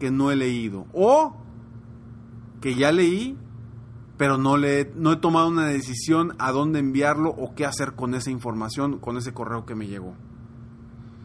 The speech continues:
Recuerda que el correo es para tu productividad, para mejorar. La tecnología la tenemos que utilizar para beneficio nuestro.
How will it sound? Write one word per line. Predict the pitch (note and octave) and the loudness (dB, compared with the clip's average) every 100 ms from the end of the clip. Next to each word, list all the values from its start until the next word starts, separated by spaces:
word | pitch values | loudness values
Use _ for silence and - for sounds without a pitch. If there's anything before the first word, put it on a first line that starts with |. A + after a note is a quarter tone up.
| - - - - - | -20 -20 -20 -18 -4
Recuerda | F3 G#3 B3+ C4 | 0 4 4 4
que | |
el | G#3+ | 0
correo | F3+ E3+ F#3 A3 A#3+ - - - - - - - - - - - | 0 2 2 0 -4 -12 -20 -20 -20 -18 -18 -20 -20 -20 -20 -8
es | E3 D#3+ | -6 0
para | G#3 E3+ - | 2 2 0
tu | F#3+ | 2
productividad, | F3+ F3 D#3 D#3 C#3 C#3 C3+ A2+ A#2 | 4 4 2 0 2 2 2 0 -4
para | C3 C3 | -4 -2
mejorar. | C3+ C3+ C#3 C#3 | -2 0 2 2
La | C3 | 0
tecnología | B2+ C3+ C3 E3+ | -4 -4 -2 0
la | E3+ | 0
tenemos | E3 E3+ E3 | 0 -2 -2
que | E3+ E3+ - - - - - - | -6 -8 -8 -18 -20 -20 -20 -8
utilizar | D3 C3+ D3 C3+ A#2+ D3+ E3 F3 - - - - - | -8 -2 0 0 2 2 2 -2 -16 -20 -18 -20 -2
para | - C#3+ | 2 4
beneficio | C3+ C3+ C3 E3+ F#3+ | 2 0 -2 -2 0
nuestro. | D#3+ E3 F#3+ - - F#2 | 2 2 2 -2 -8 -12